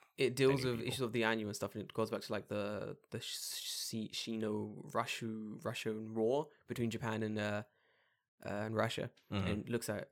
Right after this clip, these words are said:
Speaker 1: like, the Ainu and stuff. It's very interesting. The Ainu is a very interesting culture you definitely look into.
Speaker 2: Yep.
Speaker 1: Um,
Speaker 2: I'm glad that they're doing more now about, like, trying to keep that
Speaker 1: Yep.
Speaker 2: culture alive.
Speaker 1: Yeah,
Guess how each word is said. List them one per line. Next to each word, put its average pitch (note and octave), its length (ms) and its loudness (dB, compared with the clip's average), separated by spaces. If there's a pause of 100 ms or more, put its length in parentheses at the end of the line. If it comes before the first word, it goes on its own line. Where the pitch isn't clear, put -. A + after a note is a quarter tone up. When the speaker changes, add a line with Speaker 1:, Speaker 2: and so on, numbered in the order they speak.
(120)
Speaker 1:
like, A2 120 -2
the G#2+ 120 -2
Ainu G2+ 220 0
and F#2 80 -6
stuff. - 200 -4
It's F#3+ 80 4
very A3 140 10
interesting. C#3+ 260 4 (320)
The D#3 140 8
Ainu A3 240 10
is G#3+ 100 4
a D#3+ 40 -2
very D#3+ 180 8
interesting E3 240 0
culture C#3+ 220 4
you B2 40 -4
definitely A#2+ 280 4
look - 60 -4
into. A#2+ 240 2
Speaker 2:
Yep. - 200 4
Speaker 1:
Um, A2+ 380 6 (140)
Speaker 2:
I'm E3+ 120 12
glad F#3+ 280 12
that E3 140 6
they're F3 100 12
doing C3 360 8
more A2 280 8
now G2+ 380 10
about, F2+ 380 2
like, E2+ 340 -2
trying E2+ 280 2
to E2 60 -2
keep - 340 -8
that E2 280 4
Speaker 1:
Yep. - 80 -10
Speaker 2:
culture F2+ 280 -2
alive. E2 360 2
Speaker 1:
Yeah, D#3 80 10